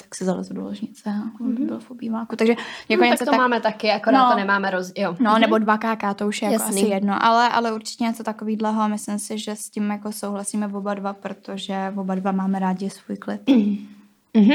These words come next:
Speaker 1: Ale i společný klid, samozřejmě.
Speaker 2: To je hezký. Tak a teď trošku z opačné strany. Byla jsi někdy s někým,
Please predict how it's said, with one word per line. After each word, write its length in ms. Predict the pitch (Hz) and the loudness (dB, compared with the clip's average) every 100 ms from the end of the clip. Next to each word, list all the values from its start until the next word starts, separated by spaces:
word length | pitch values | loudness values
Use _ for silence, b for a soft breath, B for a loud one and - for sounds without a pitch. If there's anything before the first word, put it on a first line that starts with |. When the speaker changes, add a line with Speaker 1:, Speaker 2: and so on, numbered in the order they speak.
| 440 | 6
Speaker 1:
Ale 160 | 233 220 | 4 2
i 40 | |
společný 580 | 214 - 190 190 - 208 | 0 -8 -8 -8 -8 -10
klid, 320 | - 220 220 | -8 -12 -12
samozřejmě. 640 | - 226 247 254 262 247 247 - _ _ _ _ _ - | -10 -8 -6 -4 -4 -4 -6 -18 _ _ _ _ _ -8
Speaker 2:
To 60 | |
je 60 | 208 | -8
hezký. 240 | 151 - - - - _ _ B B B B B B B | -8 -14 -20 -20 -20 _ _ B B B B B B B
Tak 260 | - - - | -2 -2 0
a 20 | |
teď 160 | 214 208 | 0 2
trošku 320 | 208 - 208 | 0 2 -2
z 260 | 202 - - | -2 -8 -8
opačné 420 | - - - 180 185 | -4 -2 -2 -2 -2
strany. 540 | - 196 180 185 240 240 | -2 -2 2 2 2 2
Byla 260 | 208 226 | 2 2
jsi 160 | 233 277 | 0 -2
někdy 320 | 262 240 311 | 0 0 -4
s 120 | - | -2
někým, 540 | 220 196 196 180 185 | -2 -4 -6 -6 -6